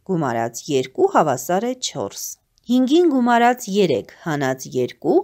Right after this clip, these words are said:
հավասար է վեց։ Հինգին գումարած երեք գումարած երկու հավասար է տասը։ Վարժություն յոթ։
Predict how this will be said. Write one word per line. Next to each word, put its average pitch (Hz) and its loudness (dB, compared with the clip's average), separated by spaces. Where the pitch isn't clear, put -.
հավասար 165 -2
է 254 0
վեց։ 113 -4
Հինգին 269 2
գումարած 247 2
երեք 170 0
գումարած 131 -4
երկու 170 0
հավասար 170 0
է 247 -2
տասը։ - -4
Վարժություն 220 2
յոթ։ 131 -8